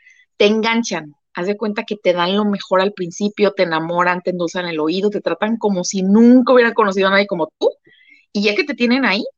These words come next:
es cuando empiezan, como poco a poco, a, a tumbarte la autoestima,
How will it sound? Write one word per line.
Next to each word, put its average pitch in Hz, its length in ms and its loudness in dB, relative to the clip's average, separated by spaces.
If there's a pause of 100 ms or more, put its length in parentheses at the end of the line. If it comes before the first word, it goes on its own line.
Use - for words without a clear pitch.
(460)
es 196 120 -2
cuando 214 220 0
empiezan, 196 640 -4 (320)
como 180 320 -6
poco 190 260 -4
a 208 100 -6
poco, 196 440 -6 (720)
a, 170 280 0
a 175 100 -2
tumbarte 170 420 0
la 165 80 6
autoestima, 190 1080 -2